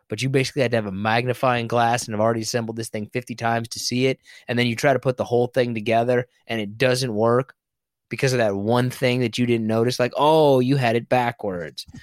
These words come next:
We didn't tell you this or label something." How much does it cost to put a fucking sticker on something?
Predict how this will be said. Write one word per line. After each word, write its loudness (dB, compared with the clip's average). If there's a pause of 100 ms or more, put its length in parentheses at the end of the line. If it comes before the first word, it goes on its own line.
(140)
We 2
didn't 0
tell 2
you 0
this 0
or -6
label 2
something." -4 (180)
How 2
much 0
does 0
it -4
cost 0
to -12
put 0
a -6
fucking -4
sticker -4
on -8
something? -8